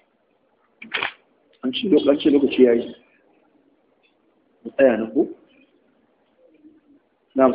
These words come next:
sai neman taimakon da aka saba yi a rana irin ta yau, saboda aikace-aikacen da ake gudanarwa, 'yan uwa za su zagaya da ainihin robobi don neman taimako,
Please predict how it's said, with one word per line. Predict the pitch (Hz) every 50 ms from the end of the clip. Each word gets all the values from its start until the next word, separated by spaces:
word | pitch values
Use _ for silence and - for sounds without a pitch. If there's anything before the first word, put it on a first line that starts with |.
| -
sai | - 160 160 160 160
neman | 160 165 170 170 180 175
taimakon | - 151 139 143 135 160 156
da | 143 143
aka | 151 147 135 -
saba | 147 147 - 131
yi | 131 131 127 - - - _ _ _ _ _ _ _ _ _ _ _ _ _ _ _ _ _ _ _ _ _ _ _ _ _ _ -
a | 131 127 127
rana | 127 143 156 156 156 151 165
irin | 170 151 135 -
ta | - 156
yau, | 160 156 143 123 - - - _ _ _ _ _ _ _ _ _ _ _
saboda | - 160 156 143 135 131
aikace-aikacen | 135 135 - 139 - - 160 160 143 139 - 170 156
da | 147 139
ake | 151 147 - -
gudanarwa, | - 143 147 151 151 156 151 135 135 151 160 - - - - - _ _ _ _ _ _ _ _ _ _ _ _ _ _ _ -
'yan | 156 160 156
uwa | 165 170 165 160
za | 160 170 170 170
su | 147 135
zagaya | 135 160 160 151 147 143 151 156 156 160 160 - - - - _ _ _ _ _ _ _ _ _ _ _ _
da | - -
ainihin | - - - 160 156 160 165
robobi | 160 165 165 165 165 160 165 170
don | 165 165 165
neman | 165 165 165 170 170
taimako, | 170 160 143 139 156 - - 165 160 160 -